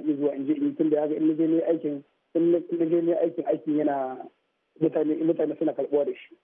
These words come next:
Muna nan, muna nan, muna nan, muna nan har ta kai Allah sa ni ma da na kai,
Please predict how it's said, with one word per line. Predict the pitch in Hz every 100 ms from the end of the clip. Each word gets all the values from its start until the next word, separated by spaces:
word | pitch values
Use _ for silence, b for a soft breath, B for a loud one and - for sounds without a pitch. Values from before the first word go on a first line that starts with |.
| _ -
Muna | 156 180 175
nan, | 160 170 180
muna | 180 165
nan, | 165 175
muna | 175 160
nan, | 165 170
muna | 170 160
nan | 170 165 160 _ _ _ -
har | 160
ta | 185
kai | - 180
Allah | - 170 156 -
sa | 151
ni | 156
ma | 160 151 147 147 - _ -
da | 143
na | 151
kai, | 151 165